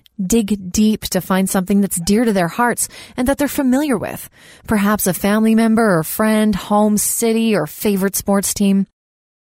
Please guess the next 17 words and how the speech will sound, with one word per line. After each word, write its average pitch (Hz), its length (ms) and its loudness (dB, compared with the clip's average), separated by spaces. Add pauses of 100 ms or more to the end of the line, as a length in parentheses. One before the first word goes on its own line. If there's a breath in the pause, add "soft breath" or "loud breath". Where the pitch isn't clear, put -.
(120)
The 202 120 -2
high-end 254 440 2
hipster 220 380 0
clothing 208 380 2
maker 185 280 2
Beta 220 360 2
Brand 185 360 0
uses 180 280 0
familiarity 233 880 2
in 170 80 0
their 165 120 0
social 170 320 0
media 165 280 0
advertising. 156 720 -4 (360 loud breath)
On 190 100 2
their 269 160 2
website, 196 580 0